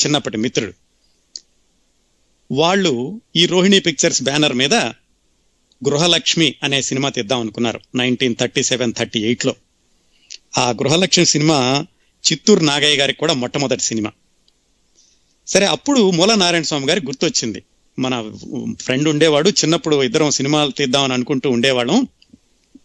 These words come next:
ఎలాగో నేను సినిమా పరిశ్రమలోకి వచ్చాను కదా,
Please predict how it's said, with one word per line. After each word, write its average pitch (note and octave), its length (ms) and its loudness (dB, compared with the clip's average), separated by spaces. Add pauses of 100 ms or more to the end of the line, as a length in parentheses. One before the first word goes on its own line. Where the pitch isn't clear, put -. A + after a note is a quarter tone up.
(220)
ఎలాగో C#3+ 340 0
నేను C#3 440 2 (420)
సినిమా D#3+ 320 2
పరిశ్రమలోకి D3+ 580 -2
వచ్చాను C#3+ 320 0
కదా, F3+ 320 -2